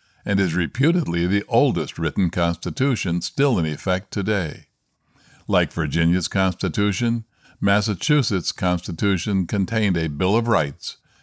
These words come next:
including an influential provision protecting private gun ownership. These constitutions proved to be models for those who wrote the new proposed constitution in seventeen eighty-seven.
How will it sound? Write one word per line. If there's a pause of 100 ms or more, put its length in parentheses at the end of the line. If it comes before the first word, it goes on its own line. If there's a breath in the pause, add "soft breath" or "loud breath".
(100)
including
an
influential
provision
protecting
private
gun
ownership. (1400 loud breath)
These
constitutions
proved
to
be
models
for
those
who
wrote
the
new
proposed
constitution
in
seventeen
eighty-seven.